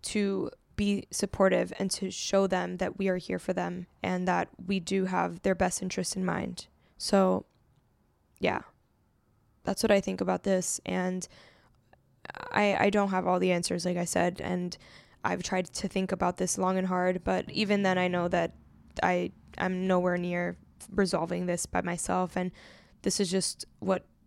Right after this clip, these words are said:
I think right now. And, you know, as the years go on, I, I may have another episode where I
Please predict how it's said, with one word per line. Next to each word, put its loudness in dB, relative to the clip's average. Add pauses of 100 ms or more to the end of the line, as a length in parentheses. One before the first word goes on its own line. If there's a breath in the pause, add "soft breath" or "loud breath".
(160)
I 4
think -4
right 2
now. 0
And, -4 (160)
you -4
know, -4 (120)
as 4
the 0
years 0
go 0
on, -2
I, -4
I -4
may 0 (600 loud breath)
have 2
another 8
episode 2
where 2
I 0